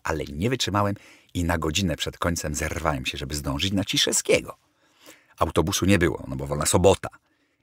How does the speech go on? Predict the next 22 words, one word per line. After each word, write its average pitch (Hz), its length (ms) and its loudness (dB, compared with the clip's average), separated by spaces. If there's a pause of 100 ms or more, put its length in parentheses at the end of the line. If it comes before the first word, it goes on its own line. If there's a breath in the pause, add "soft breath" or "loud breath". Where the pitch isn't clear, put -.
więc - 220 -4
idę 90 220 0
łapać 69 320 -8
okazję. - 640 -8 (200)
Stoję - 380 -6 (100)
w - 60 -2
Starzycach - 640 -4 (180)
i - 80 -20
macham. - 340 -8 (380)
Nic, - 340 -10 (120)
przejeżdża 73 440 -4
ziu. 71 240 -4 (680)
Nie 69 160 -8
zatrzymuje 65 540 -4
się, - 180 -16
syrenka 78 560 -2
też - 260 -6
nie. 64 160 -14 (540 soft breath)
Nagle 71 280 -2
patrzę, - 520 -2 (760)
nadjeżdża 71 840 -4
zielone 69 640 -8